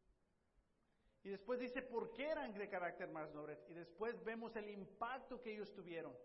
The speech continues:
El versículo doce no existe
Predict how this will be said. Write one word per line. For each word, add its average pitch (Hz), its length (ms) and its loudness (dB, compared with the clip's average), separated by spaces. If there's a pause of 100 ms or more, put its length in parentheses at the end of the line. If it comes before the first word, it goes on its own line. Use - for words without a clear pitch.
(340)
El 156 100 -8
versículo 196 540 -4
doce 185 460 -6 (640)
no 165 180 -6
existe 220 680 -8